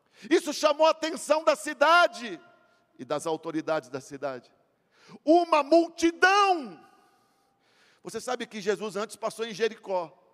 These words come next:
E lá em Jericó, ele curou o cego Bartimeu. Então começou a glorificação lá na saída de, de Jericó.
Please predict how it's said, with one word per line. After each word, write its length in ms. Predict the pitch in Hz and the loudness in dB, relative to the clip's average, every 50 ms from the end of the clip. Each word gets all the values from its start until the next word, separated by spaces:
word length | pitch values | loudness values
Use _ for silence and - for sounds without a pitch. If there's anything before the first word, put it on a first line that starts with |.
| _ _ _ _ _ _ _ _ _ _ _ _ _ _ _ _ _ _ _ _ _ _ _ _ _ _ _ - | _ _ _ _ _ _ _ _ _ _ _ _ _ _ _ _ _ _ _ _ _ _ _ _ _ _ _ -10
E 80 | 139 | -6
lá 180 | 151 175 196 214 | -6 -4 -4 -4
em 40 | 190 | -2
Jericó, 640 | 147 196 196 - - - 180 196 208 220 220 - - _ _ _ _ _ _ - | -2 -2 -2 -2 -4 -8 -4 -2 -2 -2 -4 -6 -14 _ _ _ _ _ _ -6
ele 180 | 170 180 208 | -6 -6 -6
curou 640 | 190 - - 208 202 185 185 190 202 208 - - _ _ _ _ _ _ _ _ _ _ _ _ _ _ _ _ _ _ _ _ _ _ _ _ _ _ _ _ | -8 -12 -8 -6 -4 -2 -2 -2 -2 -6 -8 -14 _ _ _ _ _ _ _ _ _ _ _ _ _ _ _ _ _ _ _ _ _ _ _ _ _ _ _ _
o 80 | - 165 | -14 -14
cego 320 | - - 196 196 175 202 | -8 -6 -6 -4 -2 -2
Bartimeu. 720 | 185 202 202 202 - - 220 208 196 185 175 175 165 131 _ _ _ _ _ _ _ _ - | 0 0 0 0 -2 -12 -12 -10 -8 -8 -8 -10 -12 -16 _ _ _ _ _ _ _ _ -14
Então 260 | 180 190 - 226 233 | -8 -4 -2 -2 -2
começou 920 | 226 - - 233 233 240 214 - - - 226 240 247 247 254 247 - - - - - _ _ _ _ _ _ _ _ _ _ _ _ _ _ _ _ _ _ - | -2 -2 -2 -2 0 -2 -4 -4 -6 -4 0 2 4 4 2 2 -2 -8 -20 -20 -20 _ _ _ _ _ _ _ _ _ _ _ _ _ _ _ _ _ _ -8
a 600 | - 180 196 202 202 196 190 180 175 170 156 - 151 | -6 -4 -2 0 0 0 0 0 -2 -4 -8 -10 -4
glorificação 1200 | 147 208 254 262 262 226 - 226 226 - 233 220 - - - 220 226 233 240 247 254 226 - _ _ _ _ _ _ _ _ _ _ _ _ _ - | 0 0 0 0 0 -4 -10 -10 -6 -2 -2 -2 -2 -4 -4 -4 -2 -2 -2 -4 -6 -8 -16 _ _ _ _ _ _ _ _ _ _ _ _ _ 0
lá 360 | 165 196 214 226 240 233 - | 0 2 2 2 0 0 -2
na 160 | 190 180 214 202 | -4 -4 -4 -2
saída 380 | - 220 208 214 233 233 247 | 0 0 0 0 2 0 0
de, 160 | 208 202 226 - - _ _ _ _ | 0 -2 -6 -12 -14 _ _ _ _
de 100 | 156 208 | -12 -6
Jericó. 600 | 160 208 226 214 - - 175 180 175 175 147 | -2 -2 -2 -2 -4 -6 -4 -4 -4 -4 -6